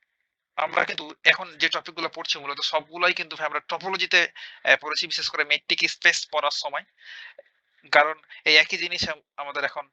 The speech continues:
এই নন লিনিয়ার স্পেসেও পড়তে হচ্ছে, এবং এই ডেফিনিশনগুলো আমরা রিয়েল অ্যানালিসিসে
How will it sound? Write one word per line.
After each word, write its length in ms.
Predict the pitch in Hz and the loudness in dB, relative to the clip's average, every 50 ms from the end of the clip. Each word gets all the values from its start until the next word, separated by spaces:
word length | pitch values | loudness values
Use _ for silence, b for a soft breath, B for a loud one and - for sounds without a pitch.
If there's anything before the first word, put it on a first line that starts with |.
| b b b b b b b - - - | b b b b b b b -6 -2 0
এই 160 | 127 127 123 - - _ _ _ _ _ _ _ _ _ _ _ _ _ 143 143 | 0 0 -2 -4 -8 _ _ _ _ _ _ _ _ _ _ _ _ _ _ -4
নন 220 | 147 151 165 175 175 165 | -2 -2 -2 -2 -2 -4
লিনিয়ার 220 | 165 156 156 151 143 - - | -2 0 0 0 0 -2 -4
স্পেসেও 300 | - 160 - - 165 156 - - | -8 -8 -8 -8 -8 -10 -10 -12
পড়তে 240 | 139 - _ - 123 | -12 -12 _ -14 -14
হচ্ছে, 260 | 120 - - - 131 117 - _ _ _ _ _ _ _ _ - | -12 -10 -8 -8 -8 -8 -10 _ _ _ _ _ _ _ _ -10
এবং 180 | 165 156 156 156 - - | -10 -8 -8 -12 0 4
এই 140 | 185 208 208 | 4 6 6
ডেফিনিশনগুলো 580 | 208 185 - 196 196 - 208 190 165 170 185 180 175 165 | 4 0 -2 -4 -4 -4 -6 -6 -4 -2 0 0 0 2
আমরা 140 | 160 160 151 139 B B B B - 147 | 2 2 2 2 B B B B -2 2
রিয়েল 200 | 147 151 165 160 | 4 6 6 6
অ্যানালিসিসে 400 | 156 156 156 151 - 160 - 165 | 6 4 4 0 -6 -8 -8 -8